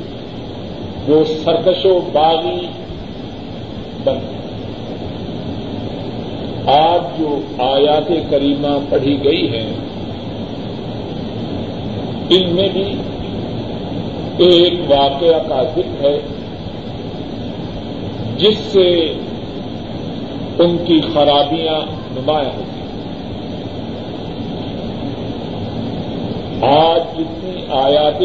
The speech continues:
کریمہ پڑھی گئی ہیں، وہ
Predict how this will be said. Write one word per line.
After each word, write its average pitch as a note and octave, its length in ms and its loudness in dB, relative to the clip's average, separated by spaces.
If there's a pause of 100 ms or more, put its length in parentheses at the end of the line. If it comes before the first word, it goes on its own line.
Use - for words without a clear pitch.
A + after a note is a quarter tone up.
(140)
کریمہ D#3+ 420 2 (120)
پڑھی F#3 340 4
گئی D#3 220 4
ہیں، A2 260 -2 (2750)
وہ D#3+ 160 8